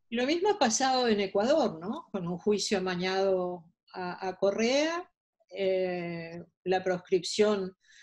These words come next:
del partido de Correa y el correísmo, la necesidad de, que ustedes han encontrado de, de encontrar una, de tener una nueva fórmula que pueda representar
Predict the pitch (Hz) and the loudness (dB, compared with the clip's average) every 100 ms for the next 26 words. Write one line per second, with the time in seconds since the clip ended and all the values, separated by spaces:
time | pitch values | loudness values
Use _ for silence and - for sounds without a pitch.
0 | - - 175 170 175 160 226 226 214 190 | -20 -6 -4 0 -2 0 2 4 4 2
1 | 175 180 170 190 214 226 214 160 156 170 | 0 -2 -2 0 2 4 4 2 -2 -6
2 | 180 185 254 277 302 339 370 _ _ _ | -2 0 0 -2 -4 -4 -6 _ _ _
3 | - _ _ _ _ _ 202 208 196 190 | -20 _ _ _ _ _ 0 4 4 4
4 | 190 185 196 - 208 - 196 202 240 254 | 2 0 2 4 4 6 4 6 4 4
5 | 208 196 190 185 185 180 - 202 180 220 | 6 6 4 4 2 -2 -4 -2 0 4
6 | 214 214 196 190 180 180 170 196 220 208 | 4 4 0 0 -2 -2 2 2 4 4
7 | 185 175 170 - 180 175 175 196 202 185 | 2 0 -4 -6 -4 -6 0 2 2 2
8 | 175 165 170 170 190 208 220 202 180 175 | -2 -8 -8 -4 0 2 4 2 -2 -4
9 | 180 175 - 208 208 220 240 277 330 - | -4 -6 -2 0 2 2 0 -2 -4 -10
10 | _ _ - 170 190 185 180 170 165 - | _ _ -8 -2 0 0 0 -6 -8 -8
11 | 170 156 190 185 | -8 -2 -2 -2